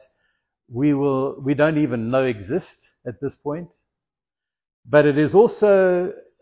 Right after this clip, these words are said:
um, ecclesiastical, whi-, which means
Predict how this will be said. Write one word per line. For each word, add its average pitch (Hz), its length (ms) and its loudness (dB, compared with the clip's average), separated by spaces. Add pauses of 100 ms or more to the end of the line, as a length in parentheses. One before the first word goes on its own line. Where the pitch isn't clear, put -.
(160)
um, 139 580 -4 (800)
ecclesiastical, 147 1200 -6 (880)
whi-, 165 220 -4
which 156 240 -6
means 151 460 -2